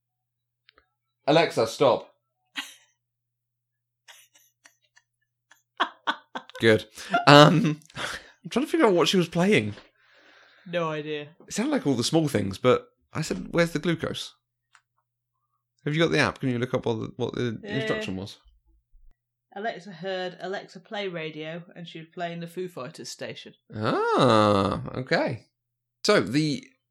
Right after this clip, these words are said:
Speaker 1: advert starts and ends with a Alexa do something tying in with baking.
Speaker 2: Yes.
Speaker 1: And ours did trigger a couple of times.
Speaker 2: Yeah.
Speaker 1: That is going to get very old very quickly.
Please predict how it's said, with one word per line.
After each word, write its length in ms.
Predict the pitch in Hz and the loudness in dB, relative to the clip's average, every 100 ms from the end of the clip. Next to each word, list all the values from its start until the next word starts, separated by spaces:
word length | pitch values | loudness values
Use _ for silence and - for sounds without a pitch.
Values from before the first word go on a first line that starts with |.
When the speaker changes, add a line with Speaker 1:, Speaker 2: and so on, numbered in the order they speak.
| _ _ _ | _ _ _
Speaker 1:
advert 300 | 170 175 143 | -4 2 2
starts 500 | - 165 110 71 - | 4 4 4 2 -6
and 360 | - - - 131 | -8 -6 2 4
ends 340 | 113 104 98 | 4 2 0
with 180 | 113 104 | 4 6
a 300 | 104 104 101 - - _ | 6 6 2 -2 -20 _
Alexa 400 | 107 101 - 110 | 2 2 2 2
do 200 | 98 101 | 2 2
something 380 | 101 92 98 92 - _ - | 0 -2 -2 -4 -8 _ -12
tying 320 | - 104 98 | 0 2 2
in 140 | 101 98 | 0 0
with 140 | 98 | 2
baking. 440 | 95 98 92 95 - _ _ | 2 2 0 -4 -6 _ _
Speaker 2:
Yes. 380 | 202 165 - - _ - | -6 -6 -6 -20 _ 4
Speaker 1:
And 120 | 214 | 6
ours 260 | 220 190 | 6 6
did 200 | 165 175 | 6 4
trigger 280 | - 185 139 | 6 6 6
a 60 | 117 | 6
couple 260 | 127 123 | 6 4
of 60 | 120 | 2
times. 460 | 135 101 98 - - - | 4 2 0 -8 -14 -10
Speaker 2:
Yeah. 240 | 196 190 - - _ _ _ - | -6 -6 -8 -20 _ _ _ -14
Speaker 1:
That 440 | 135 139 180 - | -4 2 2 2
is 100 | 196 | -2
going 260 | 175 175 165 | 2 4 4
to 80 | 156 | 2
get 200 | 185 - | -2 -2
very 420 | 131 147 135 139 | 2 4 6 8
old 320 | 127 117 110 | 8 8 4
very 340 | 104 110 110 110 | 6 6 6 4
quickly. 560 | - - - - 107 | 2 2 0 -4 -6